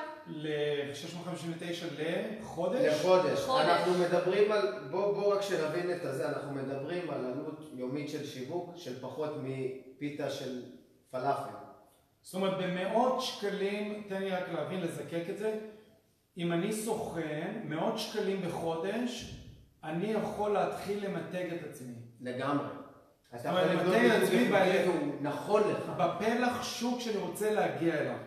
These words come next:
Speaker 2: Mhm.
Speaker 3: לא רק הפלח שוק, יותר מזה, גם המילים המוכרניות לתחום התיווך,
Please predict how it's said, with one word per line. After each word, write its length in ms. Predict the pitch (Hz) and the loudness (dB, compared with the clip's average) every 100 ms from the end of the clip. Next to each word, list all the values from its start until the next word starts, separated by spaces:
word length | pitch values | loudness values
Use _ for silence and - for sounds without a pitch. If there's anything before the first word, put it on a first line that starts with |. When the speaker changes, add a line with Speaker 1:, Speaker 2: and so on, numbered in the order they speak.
| - | -12
Speaker 2:
Mhm. 200 | 127 127 | -10 -4
Speaker 3:
לא 160 | 147 294 | 0 2
רק 240 | 339 339 | 2 0
הפלח 500 | 311 302 311 311 311 | -2 -2 -2 -2 -6
שוק, 200 | 359 320 233 | -8 -8 -6
יותר 300 | 214 294 311 311 | -6 -2 -2 -2
מזה, 240 | 240 208 202 | -4 -6 -6
גם 120 | 208 | -6
המילים 480 | 208 214 226 254 302 | -6 -4 -4 -4 -6
המוכרניות 600 | 330 302 294 294 302 294 | -6 -8 -6 -8 -6 -6
לתחום 320 | 285 269 294 | -6 -8 -8
התיווך, 600 | 277 277 247 254 262 - | -8 -8 -8 -4 -4 -4